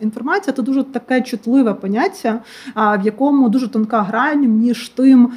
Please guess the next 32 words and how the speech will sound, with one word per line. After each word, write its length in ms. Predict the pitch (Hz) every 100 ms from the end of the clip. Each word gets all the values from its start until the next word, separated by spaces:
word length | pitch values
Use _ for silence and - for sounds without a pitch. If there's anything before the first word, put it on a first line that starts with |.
| - -
а, 200 | 214 208
власне, 640 | 196 226 233 226 214 214 202
що 140 | 208
тобі 180 | 220 196
вірять 240 | 277 370 -
чи 120 | 233
не 100 | 214
вірять. 300 | 220 185 -
От 60 | 175 -
м-, 180 | 214 220
у 40 | 208
нас 280 | 277 440 285
волонтерська 480 | 254 254 247 -
ініціатива 840 | 196 196 214 302 415 392 359 320 208
"Як 160 | 214 208
не 60 |
стати 220 | 202 208
овочем". 480 | 196 165 165 165 170 185
Ми, 200 | 208 294
власне, 320 | 226 226 220
самі 300 | 202 247 247
заробляємо 540 | 196 196 202 214 202 196
собі 200 | - 196
на 100 | 190
життя 280 | 208 - 415 427
і 60 | 294
самі 300 | 302 220 277
розвиваємося, 800 | 233 190 190 254 339 285 269 240
вчимо 340 | - 214 240
людей 260 | 214 180 233
інформаційній 560 | 226 214 196 214 208
гігієні. 420 | 190 196 180 175